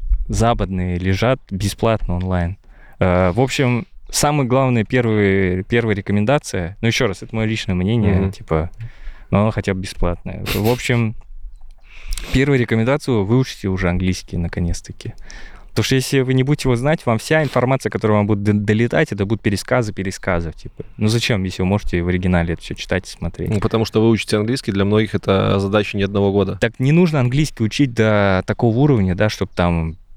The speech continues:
Speaker 1: в-, э, future perfect, вот это вот всё, future perfect continuous. Не надо вот это ничего. Просто надо вам читать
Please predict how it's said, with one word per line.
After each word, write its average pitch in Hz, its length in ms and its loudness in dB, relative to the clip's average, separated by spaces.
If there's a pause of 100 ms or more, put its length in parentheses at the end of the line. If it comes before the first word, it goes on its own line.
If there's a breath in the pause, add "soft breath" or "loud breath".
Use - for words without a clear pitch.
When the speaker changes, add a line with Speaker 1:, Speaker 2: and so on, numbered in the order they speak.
(140)
Speaker 1:
в-, - 420 -6
э, - 360 -6
future 117 360 2
perfect, 110 440 0
вот 95 100 -2
это 92 160 -2
вот 90 100 -2
всё, 82 300 2
future 101 400 2
perfect 98 340 -2
continuous. 92 440 -2
Не 101 80 4
надо 120 240 2
вот 82 100 -2
это 80 160 -4
ничего. 85 360 -4 (840 soft breath)
Просто 127 380 0
надо 113 260 2
вам 101 380 0 (140)
читать 131 560 0